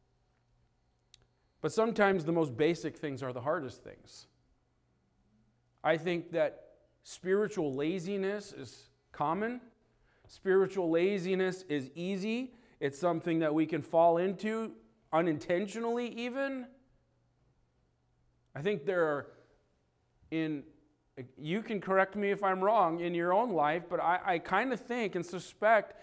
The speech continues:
that it's fairly common that each of us knows there are things in our lives that need to change.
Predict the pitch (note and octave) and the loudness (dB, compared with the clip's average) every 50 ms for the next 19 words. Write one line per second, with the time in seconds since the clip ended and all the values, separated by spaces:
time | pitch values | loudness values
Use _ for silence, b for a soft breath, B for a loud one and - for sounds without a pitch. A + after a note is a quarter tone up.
0 | B B B B B B B B F#3 F#3 F#3+ F#3+ F#3+ - - - G#3+ G3+ G#3 A3 | B B B B B B B B 0 2 2 2 0 -4 -6 -2 0 2 4 4
1 | A3+ A3+ A3 F3 - - G3 G3 G#3+ A3+ A3+ G3 E3 E3 E3 E3 E3 E3 E3 E3 | 4 2 0 0 0 2 2 2 4 2 0 0 -2 -2 0 0 0 0 -2 -2
2 | E3+ F#3 G#3 A#3 - - A#3+ G3+ F#3+ F#3 E3 D3+ F3+ F3+ E3+ F3 G#3 G#3+ F3+ C#3+ | -6 -6 -6 -6 -4 -4 -2 0 2 0 0 0 -2 -2 0 2 2 2 2 2
3 | D3 E3 E3+ F#3 F3+ D#3+ D#3+ D3 - - G3+ F#3+ G3 G#3 G#3 F3 F3+ F3 E3 D#3+ | 4 4 4 6 4 4 2 0 -4 -4 -4 -2 -2 -2 -4 -4 -4 -4 -2 -2
4 | D3+ D#3 D3+ E3 E3 D3 C3 A#2+ B2+ B2 B2+ B2+ B2 B2 C#3 D#3 C#3+ F3 F3+ F#3+ | 0 2 2 2 0 0 -2 -6 -8 -8 -8 -8 -10 -10 -12 -12 -10 -10 -10 -10
5 | F3+ C3 G#2 - - - | -12 -16 -16 -18 -20 -20